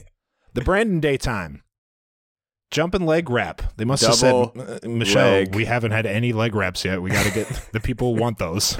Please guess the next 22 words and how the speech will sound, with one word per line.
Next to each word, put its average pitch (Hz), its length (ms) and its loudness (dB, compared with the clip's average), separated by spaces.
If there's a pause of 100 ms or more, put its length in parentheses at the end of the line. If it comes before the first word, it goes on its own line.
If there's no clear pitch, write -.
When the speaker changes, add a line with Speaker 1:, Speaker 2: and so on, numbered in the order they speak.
(240)
Speaker 2:
Hometowns 208 460 0
is 135 100 -2
when 139 140 2
you 120 80 2
really 123 240 2
get 113 180 -2
some 101 180 -6
leg 92 220 0
wraps, 87 280 -6
some 117 120 0
good 123 160 2
Speaker 1:
Yeah. 110 60 0
Speaker 2:
leg 104 160 0
wraps. 104 200 2
And 104 140 -4
I, 127 300 2 (580)
you 107 140 -4
know, 101 160 2
I'm 107 240 0 (100)
taking 151 420 -2
note 143 420 0 (1120)
and 113 320 2